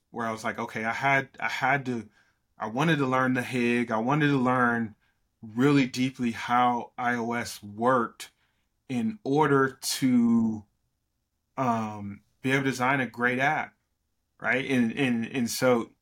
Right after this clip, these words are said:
like, even, like, you talk about the swipes, that was, like, Gentry and I talked about a lot, like, what did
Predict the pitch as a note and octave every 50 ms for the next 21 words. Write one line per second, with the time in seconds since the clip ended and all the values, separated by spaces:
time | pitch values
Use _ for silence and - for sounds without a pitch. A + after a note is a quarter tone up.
0 | _ - A2+ A#2 - A2 A2+ A#2 A#2 A2+ - - C#3+ B2+ B2+ B2+ B2+ A#2+ A#2 -
1 | B2+ B2+ - C3+ B2+ C3+ A#2+ B2 B2 A#2+ - A2+ G#2 - - - B2+ B2+ - -
2 | A#2+ - - - A#2 A2 - C#3 C3 A#2+ G#2 - - _ - - - - - _
3 | _ - A2 A2 A2 G#2+ - G#2 A#2+ - A#2+ B2+ B2+ B2 - C3 B2 A#2+ A2 A2
4 | G#2+ - - C3+ C3 - B2 A#2+ G#2+ A2+ A2+ A2+ A2+ - - A2+ A2 A#2 B2 C#3
5 | D#3+ - A#2+ A#2 A2+ G#2+ - - A2+ A#2+ C3 C3+ C3+ C3+ C3 A#2+ A#2